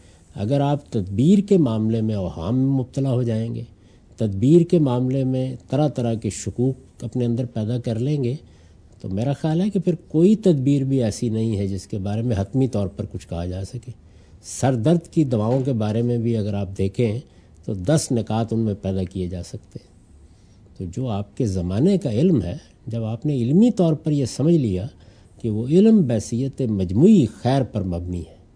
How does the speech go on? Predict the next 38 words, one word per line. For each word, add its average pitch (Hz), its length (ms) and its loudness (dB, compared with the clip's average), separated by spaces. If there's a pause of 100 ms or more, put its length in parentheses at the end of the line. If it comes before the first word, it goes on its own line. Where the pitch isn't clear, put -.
(720)
उसमें 156 340 -4
गलती 90 300 -2
भी 233 140 -4
हो 208 60 -6
सकती 170 340 -6
है, 185 80 -4 (100)
कोताही 107 300 -6
भी 185 160 0
हो 202 60 0
सकती - 380 -4
है। 165 60 0
और 151 100 0
इस - 180 -4
वक्त 190 200 0
तो 143 220 -2 (680)
जो 107 160 -2
तदबीर 110 480 2
की 123 220 0
गई 143 260 4
है, 113 300 -2
जो 107 200 -6
वैक्सीन 101 420 -4
बनाई 98 320 -2
गई 139 180 2
है, 95 260 -2 (480)
वो 101 140 -4
ज़ाहिर 110 260 0
है 202 80 2
कि - 100 -10 (120)
बड़ी 165 180 4
इमरजेंसी 143 520 2
की 180 80 0
सूरत 95 320 -4
हाल 90 140 -6
में 87 140 -8
बनाई 85 240 -10
गई 92 140 -12
है। - 160 -18